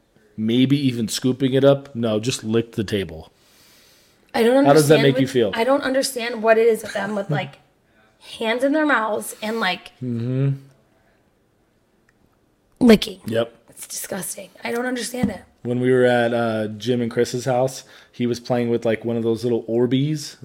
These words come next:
Speaker 1: Orby toys.
Speaker 2: Yeah.
Speaker 1: Like that toy shark, like a squishy
Speaker 2: Yeah, yeah,
Speaker 1: toy
Speaker 2: yeah,
Speaker 1: shark,
Speaker 2: yeah.
Speaker 1: playing with it, broke it everywhere.
Speaker 2: Thousands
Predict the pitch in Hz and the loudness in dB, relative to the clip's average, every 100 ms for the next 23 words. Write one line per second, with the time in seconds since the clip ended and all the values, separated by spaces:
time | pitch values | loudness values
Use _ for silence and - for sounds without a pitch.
0 | - 120 120 131 135 143 151 165 - - | -4 -2 0 0 2 4 4 0 -8 -10
1 | 202 190 214 _ _ - - 107 104 _ | -8 -8 -12 _ _ -8 -4 -4 -4 _
2 | - - 120 113 117 127 139 - _ _ | -10 0 2 2 0 0 -2 -16 _ _
3 | 110 104 - - 339 117 - 117 269 127 | -14 -10 -6 -2 0 0 2 4 4 2
4 | - - - _ - 123 123 135 135 - | 0 -4 -20 _ -2 0 4 4 2 -4
5 | _ - 104 123 131 135 127 - - _ | _ -16 0 6 6 6 2 0 -14 _
6 | _ _ 156 156 147 127 110 110 104 98 | _ _ 0 4 4 0 -2 -2 -2 0
7 | - 226 226 214 185 202 - | 2 2 2 -2 -6 -8 -14